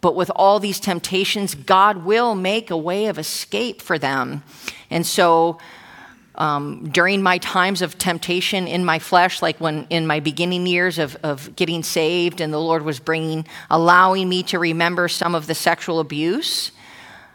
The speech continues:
um, I didn't really have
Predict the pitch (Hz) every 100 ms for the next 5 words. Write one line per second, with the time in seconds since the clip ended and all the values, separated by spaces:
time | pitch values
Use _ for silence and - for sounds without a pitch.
0 | - 160 151 175 220 247 - 196 214 190
1 | 175 165 - _ _ _ - 151 147 180
2 | 165 165 147